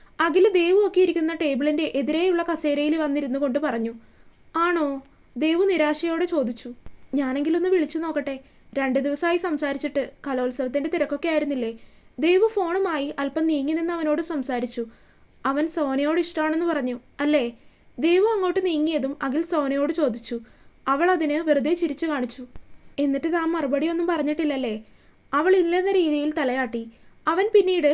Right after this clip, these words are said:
കൂടുതൽ കാര്യങ്ങളൊന്നും ചോദിച്ചറിയാൻ നിന്നില്ല. വെറുതെ അങ്ങനെ ഇരുന്നപ്പോ ചോദിച്ചു എന്നേ ഉള്ളൂ. "ഗോകുലേട്ടന് ഒട്ടും വയ്യെന്ന് തോന്നുന്നു അഖിലേട്ടാ. ശബ്ദമൊന്നുമില്ല, സംസാരിക്കാൻ പോലും ശബ്ദം പുറത്തേക്ക് വരുന്നില്ല."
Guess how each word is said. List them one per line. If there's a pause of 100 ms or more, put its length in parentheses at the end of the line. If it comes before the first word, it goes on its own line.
കൂടുതൽ
കാര്യങ്ങളൊന്നും
ചോദിച്ചറിയാൻ
നിന്നില്ല. (440)
വെറുതെ
അങ്ങനെ
ഇരുന്നപ്പോ
ചോദിച്ചു
എന്നേ
ഉള്ളൂ. (840)
"ഗോകുലേട്ടന്
ഒട്ടും
വയ്യെന്ന്
തോന്നുന്നു
അഖിലേട്ടാ. (260)
ശബ്ദമൊന്നുമില്ല, (380)
സംസാരിക്കാൻ
പോലും
ശബ്ദം
പുറത്തേക്ക്
വരുന്നില്ല."